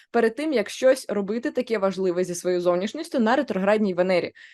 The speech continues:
Щось може піти не так, щось потім не сподобається, потрібно буде переробити. Варіантів безліч, але зазвичай вони, ну, не дуже позитивні. Також під час ретроградної Венери не варто купувати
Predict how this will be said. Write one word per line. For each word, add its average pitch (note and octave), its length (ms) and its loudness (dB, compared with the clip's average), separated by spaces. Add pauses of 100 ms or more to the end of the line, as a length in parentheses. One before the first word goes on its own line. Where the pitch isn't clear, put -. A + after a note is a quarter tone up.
(100)
Щось - 480 0
може B3 320 0
піти G3 280 -2
не G3 120 0
так, D#3+ 340 -4
щось E4 280 -2
потім B3 380 0
не B3+ 120 2
сподобається, E3+ 640 -2
потрібно B3+ 420 0
буде F#3+ 180 2
переробити. A#3 760 4 (240)
Варіантів C4+ 420 2
безліч, G#3 500 4
але A3+ 400 2
зазвичай G3+ 520 -2
вони, G3+ 460 0
ну, F3 260 -8
не F#3+ 120 0
дуже F#3 240 2
позитивні. E3 580 0 (580)
Також C4 300 4
під - 180 -2
час C4+ 180 4
ретроградної A3 580 2
Венери G#3 420 2 (260)
не C#4+ 180 4
варто C4 540 0
купувати A#3+ 960 0